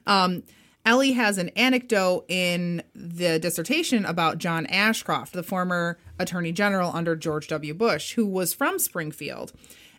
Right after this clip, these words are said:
Uh, and the story is about him being so religious that he held daily Bible study classes in his office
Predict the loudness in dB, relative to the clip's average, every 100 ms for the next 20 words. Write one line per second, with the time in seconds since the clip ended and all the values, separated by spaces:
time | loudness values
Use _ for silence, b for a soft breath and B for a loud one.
0 | 0 2 2 2 0 0 -4 -6 -2 0
1 | 0 2 4 6 4 2 -4 -12 -10 -6
2 | -4 -2 -2 -4 -8 -4 0 0 0 -2
3 | 0 2 4 6 4 2 0 -2 -2 -2
4 | -2 -2 -4 -2 0 0 0 -2 0 0
5 | 0 -2 0 -2 -2 -2 -2 -6 -6 -6
6 | -4 -2 0 -2